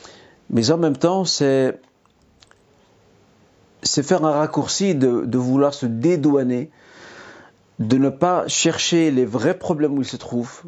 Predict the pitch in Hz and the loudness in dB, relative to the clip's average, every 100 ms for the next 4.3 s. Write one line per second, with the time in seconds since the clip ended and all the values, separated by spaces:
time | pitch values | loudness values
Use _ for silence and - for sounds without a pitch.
0 | - - 107 131 135 147 165 165 143 147 | -20 -10 -2 0 2 0 -2 0 0 0
1 | 208 185 - _ _ _ _ _ _ 120 | 0 -2 -6 _ _ _ _ _ _ 2
2 | 139 135 156 147 220 123 - - 120 123 | 2 2 0 2 0 0 -4 -6 0 0
3 | 151 - 151 139 139 135 123 110 120 117 | 0 -2 -4 -2 -2 0 0 0 -2 -4
4 | 113 - 131 | -6 -6 -6